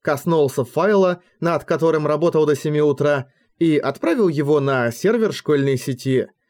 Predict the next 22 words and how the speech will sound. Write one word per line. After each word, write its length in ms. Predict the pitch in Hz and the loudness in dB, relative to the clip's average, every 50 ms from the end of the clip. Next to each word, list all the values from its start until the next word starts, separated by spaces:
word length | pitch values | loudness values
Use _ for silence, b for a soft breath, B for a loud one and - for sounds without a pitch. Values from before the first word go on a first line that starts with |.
| _ _ _ - | _ _ _ -4
Затем 500 | - 143 135 135 151 139 - 180 202 202 | -2 0 0 0 0 0 0 0 0 2
он 120 | 190 151 | 0 0
запустил 500 | 131 143 135 - 147 135 - - 156 151 | 0 -2 -2 -2 -2 -4 -2 0 0 0
программы 520 | - - 147 143 127 139 139 160 190 196 165 | 0 0 -2 -2 0 0 0 0 0 0 0
для 220 | 127 135 139 135 | 0 0 0 0
вывода 340 | 131 139 151 147 147 139 147 | 0 0 0 0 0 0 0
информации 800 | 135 - 151 135 - 160 143 131 131 131 143 147 - - 180 160 | 0 0 -2 -4 -2 -2 -2 -2 0 -2 -2 -4 -4 -2 -2 -2
на 240 | 143 139 135 135 127 - | 0 0 0 -2 -2 -2
интерфейс 560 | 156 143 131 147 135 127 - 143 143 147 139 | -2 -2 -2 -2 -2 -2 0 0 0 0 0
дополненной 560 | 131 143 135 - 143 143 143 147 147 156 160 | -2 -4 -2 0 2 2 2 0 0 0 0
реальности. 800 | 156 170 190 208 208 165 135 127 117 - - - 127 110 - - _ _ _ _ _ _ _ | 2 2 2 2 2 2 0 0 -2 -4 -4 -2 -2 -2 -4 -6 _ _ _ _ _ _ _
Появился 600 | - 147 143 143 147 139 156 165 151 139 - 135 | 0 2 2 2 4 4 4 2 2 0 0 -2
запрос 520 | 131 135 135 - - 139 160 220 233 - - | -2 -2 -2 -2 0 0 0 0 0 0 -2
на 300 | 170 156 139 127 123 120 | -2 0 0 0 0 0
вывод 320 | 131 233 294 294 262 170 | 0 -2 0 0 -2 -2
зрительной 640 | 131 117 143 180 247 240 240 220 202 190 170 147 151 | -2 -2 -2 -2 0 0 0 0 2 2 0 0 -2
информации, 920 | 156 135 - 147 143 143 143 139 135 123 - - 131 123 117 92 69 - _ _ - | -2 -2 -2 -2 -2 0 0 0 -2 -2 -4 -2 0 0 0 0 -2 -8 _ _ -4
и 220 | 135 139 139 135 | -2 0 2 0
Харуюки 520 | 127 - 147 131 131 135 139 143 135 - | 0 0 -2 0 0 2 0 0 0 0
уверенно 500 | 147 143 135 127 143 147 139 135 139 139 | 0 0 2 2 0 0 2 0 0 -2
подтвердил 640 | 127 - 156 143 - - 147 156 143 139 135 208 202 | -2 -2 -4 -4 -4 -2 -2 0 0 0 0 0 0
его. 400 | 156 135 139 131 123 131 127 - | 0 0 0 0 0 0 -2 -2